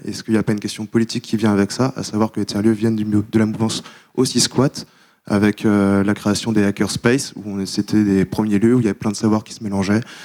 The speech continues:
et même bien avant dans l'histoire, avec, euh, des, des consortiums d'artisans et d'autres choses du genre. Enfin, ce qu'on est en train de vivre, c'est pas nouveau. Et, euh, donc ma question, c'est est-ce que, euh, plutôt que se pérenniser, soit dans, euh,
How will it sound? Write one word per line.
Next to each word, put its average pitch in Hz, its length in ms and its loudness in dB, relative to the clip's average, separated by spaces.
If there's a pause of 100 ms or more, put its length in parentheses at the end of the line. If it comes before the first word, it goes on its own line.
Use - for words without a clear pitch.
(140)
et 113 80 2
même 117 200 2
bien 123 180 2
avant 120 220 2
dans 107 80 2
l'histoire, 113 480 0
avec, 101 340 -6
euh, 95 280 0
des, 95 340 2
des 98 100 2
consortiums 107 480 -2
d'artisans 104 600 0 (360)
et 104 80 0
d'autres 107 180 2
choses 117 200 2
du 110 100 2
genre. 101 280 0 (260)
Enfin, 101 160 -2
ce - 80 -4
qu'on 131 140 2
est - 20 4
en 127 80 2
train 127 160 -2
de 120 40 2
vivre, 147 200 2
c'est - 160 2
pas 131 100 0
nouveau. 104 320 0 (460)
Et, 117 240 4
euh, 107 180 2
donc 107 220 -6
ma 107 100 -2
question, 131 320 0
c'est 117 200 2
est-ce 107 140 -2
que, - 120 0
euh, 110 500 2 (220)
plutôt 131 240 2
que - 80 -10
se 135 80 0
pérenniser, 127 640 2 (280)
soit 131 460 0
dans, 120 400 0
euh, 98 800 2